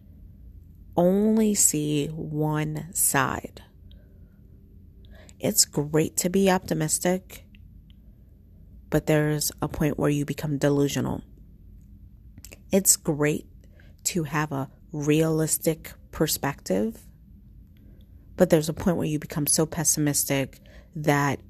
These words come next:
you are toxic to yourself. So as with everything else, in moderation is key.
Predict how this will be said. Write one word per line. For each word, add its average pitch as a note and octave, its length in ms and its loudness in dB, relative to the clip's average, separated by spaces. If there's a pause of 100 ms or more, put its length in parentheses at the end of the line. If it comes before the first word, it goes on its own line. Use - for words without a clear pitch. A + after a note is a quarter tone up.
(120)
you D3 440 -2
are D3 480 0
toxic - 440 -2
to - 140 -6
yourself. - 680 -2 (1700)
So - 260 -4
as F#3+ 160 0
with F3 300 -2
everything G3+ 500 2
else, D3+ 340 0
in D#3+ 160 -2
moderation D3+ 840 -2 (280)
is D3 220 2
key. - 460 -4